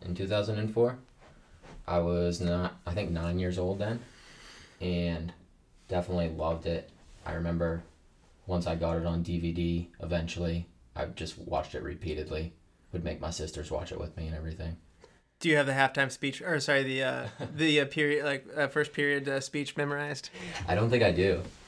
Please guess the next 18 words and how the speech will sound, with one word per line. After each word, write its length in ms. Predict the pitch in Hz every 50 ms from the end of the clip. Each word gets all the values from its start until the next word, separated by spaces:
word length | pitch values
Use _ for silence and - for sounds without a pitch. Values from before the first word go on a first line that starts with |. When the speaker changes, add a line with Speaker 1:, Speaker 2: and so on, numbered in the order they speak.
| - - -
Speaker 1:
I 60 | 92
probably 240 | 104 107 104 98 90
did 200 | 92 92 87 82
back 180 | 82 82 -
then, 280 | - 85 85 82 85 87
but 260 | 85 - - - - - - - - - - -
it's, 200 | 147 120 92 87
Speaker 2:
<laughs> 60 | -
Speaker 1:
it, 180 | - 98 95 87 -
it's 260 | 85 - 95 92 87
been 220 | - - - - 90
years 280 | 90 95 92 92 90
since 140 | - 87 87
I 80 | 87 87
watched 300 | 85 82 85 87 - 85
it, 80 | 82
other 120 | 85 85 82
than 300 | 80 78 80 82 82